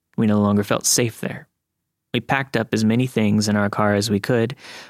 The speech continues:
but unfortunately we didn't have the money to rent a moving truck for the rest of the furniture. We stored the belongings that we took with us at my grandparents' house, and we rented a motel room.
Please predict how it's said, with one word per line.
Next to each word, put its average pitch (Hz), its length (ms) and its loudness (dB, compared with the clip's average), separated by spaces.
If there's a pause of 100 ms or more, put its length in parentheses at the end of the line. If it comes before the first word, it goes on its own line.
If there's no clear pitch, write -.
but 135 120 0
unfortunately 143 600 0
we 139 140 0
didn't 123 240 0
have 117 240 -4
the 110 80 0
money 107 500 0
to 107 140 -2
rent 104 240 0
a 107 40 2
moving 107 340 0
truck - 280 -8
for - 100 -10
the 160 100 -4
rest - 280 -4
of 107 100 -6
the - 60 -10
furniture. - 680 -4 (520)
We 120 120 0
stored 113 300 0
the 107 80 2
belongings 107 600 0
that - 180 -6
we 107 120 -2
took - 320 -6
with - 180 -6
us 104 240 -2
at - 220 -6
my 135 80 -4
grandparents' 107 640 -2
house, 104 340 -4 (380)
and 123 100 2
we 113 100 2
rented 120 280 0
a 113 40 2
motel 107 420 0
room. - 340 -8